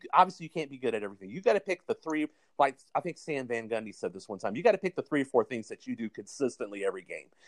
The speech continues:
So for us, it's like, you know, we've got to do, we've got to rebound. We've gotta do a better job of rebounding, which was a struggle for us this year because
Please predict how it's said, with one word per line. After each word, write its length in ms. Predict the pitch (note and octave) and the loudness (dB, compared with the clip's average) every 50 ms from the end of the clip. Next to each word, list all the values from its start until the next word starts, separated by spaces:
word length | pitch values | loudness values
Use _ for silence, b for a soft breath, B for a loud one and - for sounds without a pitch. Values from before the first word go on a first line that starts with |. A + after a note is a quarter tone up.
| - - | -20 0
So 180 | - - A#3+ G3+ | 8 10 10 10
for 160 | - F#3+ G3 | 10 8 8
us, 180 | A#3 A#3+ - - | 8 6 4 0
it's 120 | E3+ - | -6 -2
like, 160 | D#3+ C3+ C3+ _ - A#2+ B2 A2+ - - | -2 -2 -2 _ -14 -20 -20 -18 -14 -8
you 80 | D3+ | -6
know, 80 | C#3+ A#2+ | -6 -4
we've 240 | A2+ C#3+ F3+ - - | -4 -4 -6 -2 2
got 220 | F3 E3+ - - | 2 2 2 0
to 80 | - D3+ | -8 -8
do, 180 | C#3 C#3 C3+ C3 | -6 -6 -6 -4
we've 180 | C3+ C3+ C3+ - | -4 -4 -2 0
got 200 | D3 C#3+ C#3 - | 0 0 0 -2
to 60 | A#2 | -8
rebound. 360 | G#2+ A2+ A2 - G2 F2+ F2+ | -10 -10 -10 -10 -10 -12 -10
We've 120 | G#2 G#2+ | -10 -4
gotta 180 | - B2+ B2+ B2 | -2 0 0 0
do 220 | G#2+ A2+ A#2 A#2 | -2 -2 0 0
a 40 | G#2+ | 0
better 300 | F#2+ - B2 A#2+ B2 A#2+ | 2 2 2 2 2 0
job 300 | A#2 - A2+ G#2+ A2 F#2 | -2 0 2 2 2 2
of 60 | F#2+ F2 - | -2 -10 -14
rebounding, 420 | A2 A2 G#2 - F#2+ F2+ E2+ F2+ - _ _ _ _ - | -14 -12 -8 -8 -8 -8 -10 -14 -20 _ _ _ _ 4
which 220 | C#3+ D3+ - - | 4 4 4 6
was 160 | D3 D3 C#3+ | 4 4 4
a 60 | C3 | 4
struggle 480 | - - - - F#3+ F#3+ A3 G3 F3 D#3 | -6 -8 -2 6 10 10 10 12 10 4
for 160 | - - A#2+ | 4 2 -2
us 140 | G#2 G#2 - | -2 -2 -4
this 180 | A#2+ A#2 - - | -12 -14 -12 -10
year 100 | C#3 B2+ | -10 -8
because 300 | E3+ D#3+ D#3+ D3 - | -4 0 -2 -2 -2